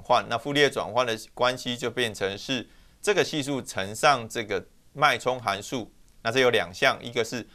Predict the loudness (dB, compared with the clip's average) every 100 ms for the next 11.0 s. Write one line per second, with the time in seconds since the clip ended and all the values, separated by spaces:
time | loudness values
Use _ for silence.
0 | -14 -6 -2 2 2 2 -6 -2 2 2
1 | 0 -2 -2 -4 -10 -4 0 0 2 2
2 | 2 0 -2 -4 -4 -8 -2 0 -2 -8
3 | -20 _ 0 0 0 2 4 4 2 2
4 | 0 -2 -2 -4 -2 -2 -2 -4 -4 -8
5 | -18 _ 0 0 0 -4 -4 -6 -10 -8
6 | -4 -2 -4 -6 -20 _ _ -20 -20 -20
7 | -20 -20 -20 -2 4 4 6 4 4 2
8 | 4 4 4 6 4 4 2 4 2 4
9 | 0 2 0 2 2 0 -8 0 2 4
10 | 0 -6 -8 -10 -10 -4 0 2 0